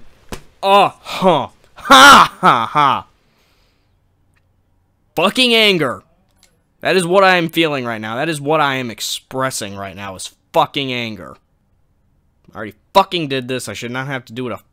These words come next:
fucking again. This is fucking bullshit. It's what it fucking is. Can you tell how fucking pissed off I am? Is it showing? Is my anger showing?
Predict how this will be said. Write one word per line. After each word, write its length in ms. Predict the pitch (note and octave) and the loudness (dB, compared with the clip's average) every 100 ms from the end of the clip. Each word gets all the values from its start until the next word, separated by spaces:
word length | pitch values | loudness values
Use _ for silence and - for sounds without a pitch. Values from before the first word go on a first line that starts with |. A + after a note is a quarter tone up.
| - | -2
fucking 300 | G3 - D3+ | -2 -2 -6
again. 400 | B2 G#2+ F2 C#2+ _ | -6 -8 -12 -20 _
This 160 | - - | -20 -20
is 140 | A2 - - | -20 -16 0
fucking 440 | E3 D3+ C#3+ B2 | 0 0 -8 -6
bullshit. 640 | B2+ A#2+ A2 - C#2+ - _ _ _ _ _ _ _ _ _ _ _ _ _ | -6 -6 -8 -14 -18 -20 _ _ _ _ _ _ _ _ _ _ _ _ _
It's 120 | - | -12
what 120 | A#2+ | -6
it 100 | C3 - _ | -6 -8 _
fucking 360 | - C#3+ C#3+ B2+ | -2 0 -2 -10
is. 360 | G#2+ D2 - - _ _ _ _ _ _ _ _ _ _ _ _ _ _ _ _ _ _ _ | -10 -14 -18 -20 _ _ _ _ _ _ _ _ _ _ _ _ _ _ _ _ _ _ _
Can 80 | A#2 | -10
you 60 | |
tell 200 | B2 A3+ | 2 4
how 80 | B3+ | 4
fucking 420 | F#3 - A3 G3 | 4 2 4 4
pissed 240 | F3+ - - | 8 8 8
off 240 | F#3 F#3+ | 4 4
I 100 | G3+ | 2
am? 420 | G3+ G3+ G#3 G3+ F#3 | 2 2 0 -2 -6
Is 120 | C#3+ | -6
it 100 | D#3 | -2
showing? 760 | - - F#3+ G3 G#3 G#3+ G#3 - _ _ _ _ | 0 4 4 4 2 0 -2 -8 _ _ _ _
Is 80 | - | -6
my 140 | D#3+ | -2
anger 400 | G3 G3+ G#3 G3+ | 0 0 0 0
showing? 640 | F3+ - F3+ F3+ D3 G2+ | 0 0 2 2 0 -4